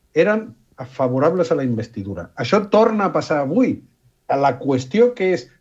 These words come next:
tangible, perquè, escolteu, avui he sentit a Santos Cerdán dient que tranquilos, que l'amnistia ja l'aplicaran als jutges. Vull dir, ho ha dit un dels firmants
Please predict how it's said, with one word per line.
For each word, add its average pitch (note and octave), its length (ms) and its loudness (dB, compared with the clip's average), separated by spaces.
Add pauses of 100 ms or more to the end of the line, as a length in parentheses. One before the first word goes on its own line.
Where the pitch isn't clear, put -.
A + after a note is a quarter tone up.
tangible, C3 720 -2 (240)
perquè, C3+ 320 -4 (400)
escolteu, D#3 480 -2 (400)
avui C#3 320 2
he A#3+ 100 8
sentit F#3+ 360 -6
a - 40 -2
Santos D#3 400 -8
Cerdán D3+ 460 -2 (360)
dient F3+ 360 -2
que D#3+ 160 -6
tranquilos, C3+ 800 0 (440)
que C3+ 60 -4
l'amnistia C3 720 0 (500)
ja C3+ 160 -8
l'aplicaran D#3 520 -6
als G2+ 100 -12
jutges. F#3 460 -4 (360)
Vull C3+ 200 -4
dir, C3 80 0 (380)
ho C3 160 0
ha E3+ 60 6
dit G#3 300 0
un A3+ 240 2
dels F#3 200 -2
firmants C#3 800 -4